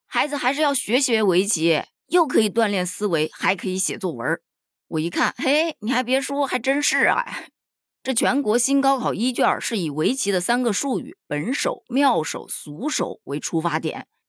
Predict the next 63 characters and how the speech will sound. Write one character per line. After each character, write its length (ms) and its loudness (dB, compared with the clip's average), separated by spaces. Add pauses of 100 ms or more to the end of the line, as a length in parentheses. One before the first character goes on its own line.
(460)
然 160 2
后 140 4
让 180 4
你 80 -2
结 220 0
合 160 0
着 100 2
你 220 0
对 180 0
这 100 4
三 240 0
个 80 0
词 200 -4
的 120 2
理 280 -2
解 280 -6 (120)
来 120 -2
写 280 -2
一 60 -2
篇 220 -2
文 140 -2
章。 240 0 (500)
本 240 2
手 220 2
呢， 180 0
就 140 -2
是 140 -8
指 280 -12
正 200 2
规 120 0
下 200 0
法， 160 -14 (260)
说 160 -4
白 140 2
了 100 2
就 100 -2
是 80 -2
基 220 0
础。 240 -8 (580)
妙 200 4
手 160 -2
呢， 220 -2
就 160 -4
是 80 -4
指 180 -12
出 260 -2
人 220 2
意 80 2
料 240 4
的 160 2
精 240 2
妙 180 4
下 200 -2
法， 180 -16 (400)
说 160 0
白 100 0
了 120 -2
就 80 -2
属 180 -6
于 260 -2
创 240 -4
新 160 -2
嘛。 220 -2